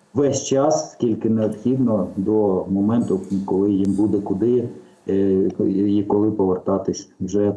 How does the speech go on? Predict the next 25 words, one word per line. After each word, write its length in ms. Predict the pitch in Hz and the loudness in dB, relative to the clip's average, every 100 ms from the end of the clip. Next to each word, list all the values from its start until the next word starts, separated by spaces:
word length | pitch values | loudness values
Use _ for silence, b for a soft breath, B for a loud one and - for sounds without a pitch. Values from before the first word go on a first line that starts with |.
| - | -2
в 100 | 92 | 0
рідні 300 | 104 101 92 | 2 2 2
домівки. 560 | 92 90 78 82 - - - - | 2 0 0 -4 -6 -10 -12 -6
Тобто 300 | - 104 98 | -2 -2 -2
це 200 | 120 117 | 0 2
заклади, 720 | 117 101 101 87 92 90 87 B B B | 2 2 0 0 0 -2 -4 B B B
дошкільні 680 | 92 127 151 151 143 147 143 | -2 0 0 0 2 2 2
заклади, 640 | 120 131 127 117 110 104 | 2 0 2 0 2 0
це 200 | 104 104 | -2 -4
заклади 680 | 98 92 104 101 98 85 113 | -2 0 -2 -2 -4 0 0
інтернатного 800 | 139 135 139 135 131 135 117 113 | 2 2 2 0 0 -2 -2 -4
типу, 440 | - 123 - 101 | 0 -2 0 -4
це, 400 | 98 - 95 90 - B B _ | -4 -4 -2 -2 -6 B B _
е, 120 | - | -4
санаторії, 840 | 92 123 147 147 143 135 131 127 120 | -2 0 0 2 2 2 4 2 0
профілакторії, 1120 | - 120 123 131 127 - 131 113 113 110 104 | -2 -4 0 0 0 0 0 2 2 2 2
різні 380 | 131 127 123 104 | 0 2 0 0
по 440 | 104 104 98 95 - | 0 0 0 -2 -4
областям, 640 | 104 110 104 - 127 135 | -2 0 -2 -2 0 2
вони 400 | 101 101 101 101 B B - | 0 0 -2 -4 B B -2
обрані, 540 | 135 131 117 107 104 | 0 2 2 2 2
відповідні 580 | 104 107 113 117 110 107 | 0 0 0 2 2 2
області, 640 | 117 117 117 101 - 98 | 2 2 0 -2 -2 -2
по, 340 | 95 107 104 101 - B B - | 0 0 0 -2 -10 B B -6
е, 160 | - | -6